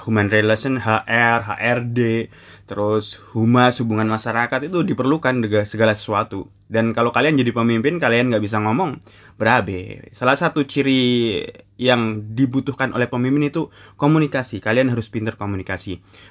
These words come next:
Bukan bahasa asing, <laughs> tapi pinter komunikasi.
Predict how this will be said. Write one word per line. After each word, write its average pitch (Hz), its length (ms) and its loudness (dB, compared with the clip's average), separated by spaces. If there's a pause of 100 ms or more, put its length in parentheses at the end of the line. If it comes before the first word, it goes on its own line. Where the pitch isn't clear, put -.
Bukan 101 320 0
bahasa 117 320 0
asing, 101 320 -2 (260)
<laughs> - 280 -14
tapi 131 180 6
pinter 123 320 2
komunikasi. 95 640 -4